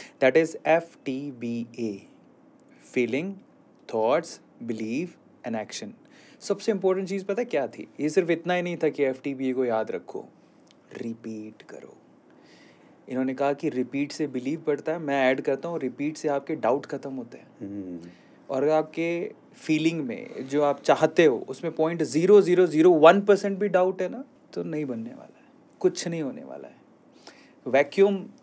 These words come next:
Speaker 1: क्रिएट करना पड़ेगा और उसके लिए वहाँ एक भी डस्ट का पार्टिकल नहीं होना चाहिए। मैं सही बोल रहा हूँ?
Speaker 2: एकदम सही।
Speaker 1: So finally, law of attraction को समझा हमने, सब कुछ पा सकते हैं क्या, इसके ऊपर भी बात कर लेते हैं।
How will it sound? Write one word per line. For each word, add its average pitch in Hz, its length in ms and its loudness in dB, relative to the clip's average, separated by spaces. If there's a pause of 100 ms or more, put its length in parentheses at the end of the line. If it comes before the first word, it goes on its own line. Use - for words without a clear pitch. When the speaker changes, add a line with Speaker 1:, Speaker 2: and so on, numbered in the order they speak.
(120)
Speaker 1:
क्रिएट 170 320 2
करना 165 280 0
पड़ेगा 156 300 0
और 147 280 0
उसके 147 260 -2
लिए 156 140 2
वहाँ 151 200 0
एक 165 300 4
भी 185 80 0
डस्ट 156 260 4
का 165 80 4
पार्टिकल 135 400 2
नहीं 139 140 -6
होना 110 220 -6
चाहिए। 98 220 -16
मैं - 360 -14
सही 156 140 4
बोल 151 140 4
रहा 160 80 2
हूँ? 233 100 -8 (140)
Speaker 2:
एकदम 98 280 2
सही। - 260 -4
Speaker 1:
So - 120 -2
finally, 220 680 6
law 185 180 8
of 190 60 6
attraction 196 380 6
को 214 100 6
समझा 165 440 6
हमने, 147 400 0
सब - 200 -4
कुछ 175 160 0
पा 165 200 8
सकते 165 300 -2
हैं 165 140 2
क्या, 170 260 0 (200)
इसके - 220 0
ऊपर 151 200 6
भी 156 100 4
बात 147 240 4
कर 147 140 -2
लेते 143 320 -4
हैं। - 100 -14